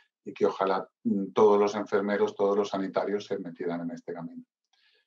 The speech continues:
Entonces es un poco esa la idea. Seis días que son veinte, al final han quedado veintitrés ponentes. Son entre tres y cuatro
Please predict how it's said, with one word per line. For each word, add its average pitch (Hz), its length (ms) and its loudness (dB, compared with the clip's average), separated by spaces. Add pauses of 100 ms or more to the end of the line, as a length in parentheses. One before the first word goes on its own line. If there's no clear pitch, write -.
(200)
Entonces 127 260 6
es 143 60 4
un 151 100 4
poco 135 240 6
esa 120 160 4
la 104 120 6
idea. 95 260 4
Seis 113 280 0
días 123 420 6
que 110 160 2
son 107 320 -2
veinte, 104 500 0 (400)
al 120 140 -6
final 107 240 0
han 113 80 0
quedado 113 240 4
veintitrés 107 580 2
ponentes. 123 920 4 (1040)
Son 123 400 2
entre 110 360 2
tres 127 460 4
y 123 160 2
cuatro 123 720 4